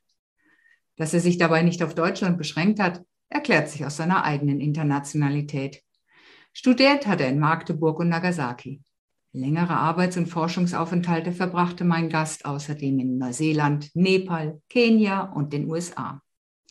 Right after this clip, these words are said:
Zweitausendsiebzehn gründete er das Institut für Generationenforschung. Schwerpunkte der Forschung liegen auf der gegenseitigen Beeinflussung der Generationen untereinander, in Unternehmen als auch in der Gesellschaft.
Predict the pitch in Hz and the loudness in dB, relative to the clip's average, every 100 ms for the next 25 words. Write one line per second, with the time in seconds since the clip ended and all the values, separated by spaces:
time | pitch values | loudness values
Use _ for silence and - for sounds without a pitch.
0 | _ _ _ _ _ _ _ _ _ _ | _ _ _ _ _ _ _ _ _ _
1 | - - 214 208 220 214 262 302 - 156 | -10 2 4 4 6 4 4 -2 0 2
2 | 143 151 160 175 185 160 175 175 190 - | 2 0 0 0 0 0 -2 -2 -6 -6
3 | 196 185 180 - 190 170 147 135 170 175 | -4 -4 -4 -4 -2 0 0 0 -2 -2
4 | 233 185 143 - - - 131 - _ _ | 0 2 0 -4 -12 -12 -14 -16 _ _
5 | _ _ _ _ _ - 143 147 147 202 | _ _ _ _ _ -10 -4 -2 4 4
6 | 196 185 180 170 160 175 170 170 175 175 | 4 0 0 0 0 0 0 2 2 0
7 | 175 175 175 180 175 170 175 170 160 139 | 0 2 2 4 2 0 -2 -4 -2 -2
8 | 180 - 180 175 175 170 147 143 143 143 | -2 -2 -4 0 -2 -2 -2 -2 -2 -2
9 | 147 151 151 170 180 175 123 131 123 131 | -4 -4 -2 0 -2 0 0 0 -2 -2
10 | 127 - _ _ - 170 175 175 175 180 | -4 -10 _ _ -4 0 2 4 4 6
11 | 202 214 214 _ _ 190 190 214 202 214 | 6 4 0 _ _ -6 -4 0 2 2
12 | 226 220 139 - - - _ | 0 0 -2 -4 -14 -16 _